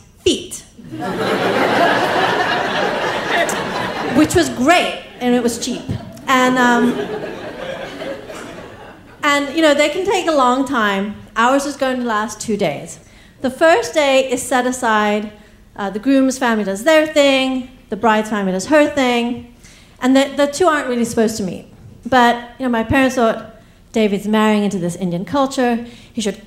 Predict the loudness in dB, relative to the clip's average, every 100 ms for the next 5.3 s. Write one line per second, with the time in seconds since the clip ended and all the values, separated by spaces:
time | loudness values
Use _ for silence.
0 | -2 0 2 2 2 0 -2 2 4 4
1 | 2 2 2 0 -4 -8 -12 0 2 4
2 | 2 -2 -4 -2 0 2 6 6 6 4
3 | 0 2 2 2 0 0 -2 0 2 2
4 | 0 0 2 2 2 -2 -4 -2 0 0
5 | -2 -6 -16